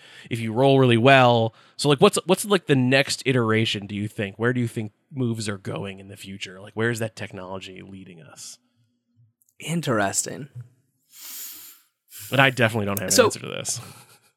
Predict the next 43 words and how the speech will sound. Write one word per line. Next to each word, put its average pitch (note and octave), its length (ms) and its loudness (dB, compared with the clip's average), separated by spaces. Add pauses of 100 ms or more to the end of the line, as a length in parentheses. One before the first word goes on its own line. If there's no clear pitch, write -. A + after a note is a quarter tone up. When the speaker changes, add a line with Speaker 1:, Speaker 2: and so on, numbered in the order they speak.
(380)
Speaker 2:
Yeah, A#3+ 220 0
I D#3 80 2
don't C4 220 4
know A#3 100 4
that G#3 100 2
I F3+ 60 8
have E3+ 100 4
an D#3 80 2
answer C#3+ 240 2
either. A#2 360 0
I D#3+ 60 2
do F3+ 140 4
have, C#4+ 180 0
like, F#3 260 0 (200)
a D3+ 120 0 (260)
super E3+ 520 2
cool D3+ 440 0
thing C3 580 -2
that C#3+ 180 0
is B2 360 2 (180)
rad C3 460 2
crawl, B2+ 800 4 (100)
that's, C#3+ 180 0 (240)
that's D3+ 220 2
in F#3 200 4
rad C#3 240 4
crawl B2+ 300 2
that C3 100 -2
is B2 120 4
stolen C3 320 4
from C#3 160 -2
Cartel. A#2+ 500 2 (680)
Speaker 1:
Okay. A2 340 2
Speaker 2:
Um, B2 520 -2 (220)
and F#3+ 140 4
is F3 100 6
actually F#3 260 6
a F3 60 6
little D#3+ 240 4
bit D3+ 260 2
like C3 400 0
your, A#2+ 440 4
um, A2 300 0